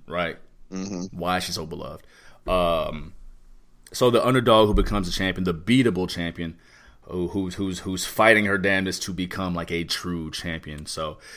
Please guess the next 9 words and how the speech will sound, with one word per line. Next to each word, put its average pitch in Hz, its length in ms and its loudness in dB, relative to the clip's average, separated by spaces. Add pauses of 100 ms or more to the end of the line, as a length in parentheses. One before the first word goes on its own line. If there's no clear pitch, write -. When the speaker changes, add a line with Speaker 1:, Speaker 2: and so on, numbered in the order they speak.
(140)
Speaker 1:
you 107 60 -6
can 127 100 2
see, 151 160 4
like, 117 140 8
her 101 160 6
improvement 90 680 -4
with 85 180 -4
each 80 180 -8
match - 380 -6